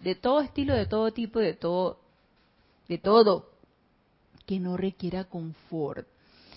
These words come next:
Entonces, <clears throat> invocar confort es una condición importante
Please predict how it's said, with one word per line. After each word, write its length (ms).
Entonces, 840
<clears throat> 480
invocar 580
confort 600
es 100
una 240
condición 540
importante 720